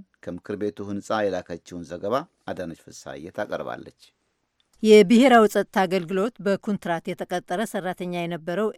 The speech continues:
Speaker 2: ኤድዋርድ ስኖደን የዩናይትድ ስቴትስ የስለላ አገልግሎቶች በመደበኛ አሜሪካውያን ላይ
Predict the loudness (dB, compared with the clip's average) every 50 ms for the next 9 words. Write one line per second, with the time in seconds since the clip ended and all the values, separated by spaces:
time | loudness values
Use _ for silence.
0 | -6 -4 -2 -2 -2 -2 -4 -4 -4 -6 -8 -10 -10 -6 -4 -4 -4 -4 -4 -6
1 | -6 -6 -8 _ _ _ _ _ _ _ _ -4 -2 0 0 0 0 -2 -2 -4
2 | -8 -12 -8 -6 -6 -6 -4 -6 -8 -8 -8 -6 -4 -4 -2 -2 -2 -4 -4 -6
3 | -8 -6 -6 -4 -4 -4 -4 -6 -6 -8 -10 _ _ _ _ _ _ -8 -4 -2
4 | 0 0 0 0 0 0 0 0 0 -2 -2 -4 -4 -4 -4 -4 -4 -4 -6 -6
5 | -6 -4 -4 -2 -2 -2 -2 -2 -2 -2 -4 -4